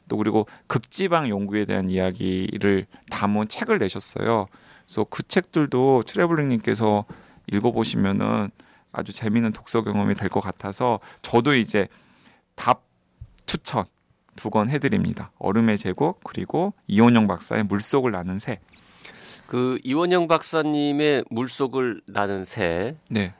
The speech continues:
Speaker 2: 요거는 박사님이 한국에, 에, 오실 때,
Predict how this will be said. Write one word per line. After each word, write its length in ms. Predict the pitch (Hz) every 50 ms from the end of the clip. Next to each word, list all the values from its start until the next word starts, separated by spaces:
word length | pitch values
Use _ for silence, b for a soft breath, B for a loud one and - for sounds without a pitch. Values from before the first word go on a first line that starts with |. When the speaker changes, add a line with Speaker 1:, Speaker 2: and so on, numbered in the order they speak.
| _ -
Speaker 2:
요거는 540 | 110 107 107 120 120 120 135 147 123 95 101 -
박사님이 720 | - 113 - - 139 135 135 131 131 127 127 131 127 123
한국에, 580 | 123 135 151 151 147 143 123 139 123 117 104 - - b b b b b b b b b -
에, 160 | 107 98 95
오실 320 | 95 95 104 98 - 117 104
때, 400 | - - 95 92 92 90 78